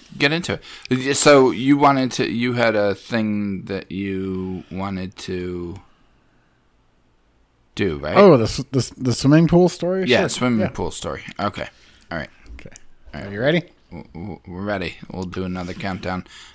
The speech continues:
Speaker 1: and I'm gonna do my clap at the end 'cause it, it creates a nice big waveform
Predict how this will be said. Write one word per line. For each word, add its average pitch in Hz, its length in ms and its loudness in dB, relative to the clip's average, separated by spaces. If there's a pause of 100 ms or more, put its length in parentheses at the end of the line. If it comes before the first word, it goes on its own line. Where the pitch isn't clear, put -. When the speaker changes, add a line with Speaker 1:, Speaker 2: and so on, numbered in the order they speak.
(140)
Speaker 1:
and 87 140 -8
I'm 85 160 -10
gonna 90 260 -10
do 90 180 -8
my 82 200 -10
clap 92 480 -8
at 76 140 -14
the 95 120 -12
end 85 380 -16 (160)
'cause - 240 -18
it, 76 160 -18
it - 300 -18
creates 76 320 -14
a 87 40 -16
nice 80 260 -16
big - 300 -16
waveform 78 540 -16